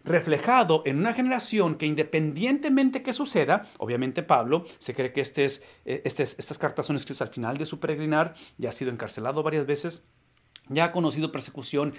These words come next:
ya ha conocido un montón de experiencias, independientemente la condición, independientemente hacia dónde va esto, independientemente si la iglesia mejora o no mejora, cualquiera que sea el caso,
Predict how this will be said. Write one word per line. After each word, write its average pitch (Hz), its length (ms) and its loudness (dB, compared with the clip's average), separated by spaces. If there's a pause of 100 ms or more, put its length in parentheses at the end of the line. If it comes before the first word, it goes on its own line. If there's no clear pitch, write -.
(140)
ya 185 100 -6
ha - 20 -8
conocido 196 300 -2
un 185 60 2
montón 175 180 0
de - 20 -6
experiencias, 170 480 0 (200)
independientemente 240 840 2
la 247 200 2
condición, 220 640 4
independientemente 247 960 2
hacia 151 180 -2
dónde 254 280 4
va 294 180 4
esto, 185 340 6 (160)
independientemente 220 720 4
si 208 100 0
la 180 100 4
iglesia 185 360 4
mejora 202 380 2
o - 20 4
no 202 100 2
mejora, 190 300 2 (140)
cualquiera 262 280 4
que 302 60 0
sea 277 120 4
el - 40 -4
caso, 175 340 2